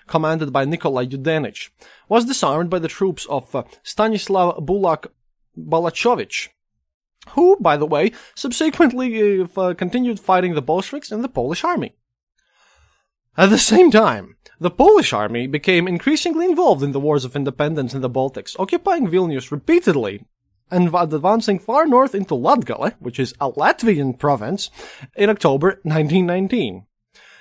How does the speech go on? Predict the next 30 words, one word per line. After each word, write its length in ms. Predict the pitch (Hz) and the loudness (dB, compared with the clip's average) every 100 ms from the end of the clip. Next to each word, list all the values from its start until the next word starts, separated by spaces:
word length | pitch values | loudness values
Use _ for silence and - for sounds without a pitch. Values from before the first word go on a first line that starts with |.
| _ - | _ 2
Poland 380 | 392 294 202 | 4 6 4
also 320 | 202 214 - 349 | 4 2 2 2
launched 300 | 175 190 240 | 2 0 -2
an 60 | |
offensive 400 | 247 139 139 233 | -4 -2 -2 -2
in 100 | 240 | -4
summer 260 | - 160 156 | -2 -2 0
nineteen 400 | 139 139 156 147 | -2 -4 -4 -4
nineteen 380 | 135 131 170 175 | -4 -4 -6 -4
against 320 | 156 196 185 | -2 -2 0
Lithuania, 680 | 185 240 359 370 139 98 - _ _ - 180 | -2 2 4 4 2 -4 -14 _ _ -20 -2
while 240 | 247 277 | 4 6
at 60 | 277 | 6
the 80 | 311 | 2
same 260 | - 220 | 2 2
time 240 | 233 202 214 | 2 0 0
unsuc-, 500 | 196 - 196 208 - | -2 -4 -4 -4 -6
unsuccessfully 720 | 175 - - 156 - 226 240 | -6 -6 -4 -4 -4 -6 -6
trying 280 | - 151 170 | -2 -2 -2
to 80 | - | -6
stage 280 | 131 131 | -4 -4
a 40 | 135 | -6
coup 400 | - 311 269 135 - | 2 4 4 2 -2
against 260 | 151 151 175 | -2 2 4
the 80 | 143 | 2
Lithuanian 500 | 156 143 147 170 156 | 0 0 2 2 2
government. 440 | 165 147 107 98 _ _ _ _ _ _ _ _ _ _ _ _ _ _ _ _ - | 0 0 -4 -10 _ _ _ _ _ _ _ _ _ _ _ _ _ _ _ _ -8
So, 280 | - 359 320 | 0 2 4
you 160 | 330 | 4
see, 460 | - 254 262 277 | 4 0 0 -2